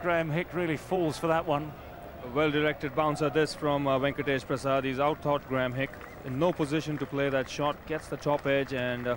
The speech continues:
Speaker 2: Paras Mamre at fine leg, taking a fine catch. It was high in the air, he kept his eyes on the ball,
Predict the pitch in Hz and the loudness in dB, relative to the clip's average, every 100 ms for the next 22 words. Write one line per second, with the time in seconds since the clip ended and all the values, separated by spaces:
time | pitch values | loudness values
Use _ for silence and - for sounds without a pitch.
0 | - 127 127 - 131 127 123 123 113 - | -2 -4 -4 -4 -4 -2 0 0 -2 -4
1 | 131 127 120 113 - - 123 123 120 - | -6 -4 -4 -4 -6 -8 -6 -6 -8 -6
2 | 127 127 123 120 107 - 113 - 151 175 | -6 -4 -4 -6 -6 -10 -12 -4 0 0
3 | 170 151 143 147 135 - 165 170 151 147 | 2 2 2 2 0 -4 -6 -4 -2 0
4 | 147 139 135 127 127 131 | 0 -2 -2 2 2 2